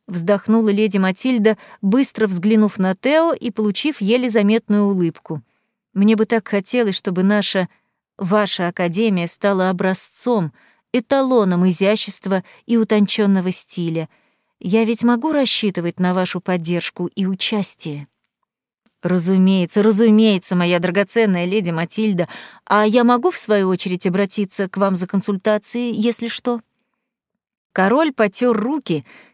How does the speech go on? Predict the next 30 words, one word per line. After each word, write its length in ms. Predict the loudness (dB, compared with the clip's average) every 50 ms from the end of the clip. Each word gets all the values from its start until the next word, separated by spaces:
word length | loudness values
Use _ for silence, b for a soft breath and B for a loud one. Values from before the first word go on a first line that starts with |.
| b b
чрезвычайно 800 | -2 0 0 0 2 0 0 0 0 0 2 2 2 2 0 2
довольный 520 | 2 2 2 2 2 2 2 2 2 0
тем, 240 | 0 -2 -6 -6 -6
что 160 | -6 -6 -6
теперь 320 | -6 -6 -4 -2 -2 -2
ему 220 | -2 -2 -2 -2 -2
есть 420 | -2 -2 0 0 0 -2 -4 -8
с 140 | -10 -10 -6
кем 260 | -2 0 2 2 2
обсудить 500 | 0 -2 -4 -8 -6 -4 -4 -4 -4 -4
вопросы, 640 | -2 -2 -2 -2 -2 -2 -2 -2 -2 0 0 -2 -2 _ _ _ _ _ _ -6
касающиеся 1000 | -4 -2 -2 -2 -2 -2 0 0 0 0 -2 -4 -4 -2 -4 -4 -4 -4 -6 -6
столь 320 | -6 -6 -4 -4 -4 -4 -4
тонких 560 | -4 -4 -2 -2 -2 -4 -6 -8 -10 -8 -6
материй. 840 | -6 -6 -6 -8 -12 -10 -8 -8 -8 -10 -12 -14 -20 -20 -20 _ _ _ _ _ _ _ _ _ _ _ _ _ _ _ _ _ _ _ _ _ _ _ -4
«Ваше 280 | -2 -2 0 0 0 -2
Величество, 640 | 0 0 -2 -2 -4 -6 -8 -8 -4 -4 -4 -4 -6 b b b b b b b b b b b
я 160 | -2 -2 0
полагаю, 400 | 0 2 0 2 2 4 2 2
что 160 | 2 2 0 2
знакомство 640 | 2 2 0 2 0 0 0 0 -2 -4 -4 -4 -4
с 80 | -4
Христофором 640 | -4 -4 -4 -2 -2 -4 -2 0 0 0 0 2 0
и 40 | 0
Кеннетом 500 | 0 -2 -2 -2 -2 -2 -2 0 0 2
мы 180 | 2 2 0 0
отложим 560 | -2 -2 -4 -4 -2 0 0 0 0 -2 -4
на 200 | -4 -4 -4 -4
следующий 500 | -4 -4 -4 -4 -4 -4 -6 -8 -8 -8
раз». 320 | -8 -8 -10 -12 -14 -16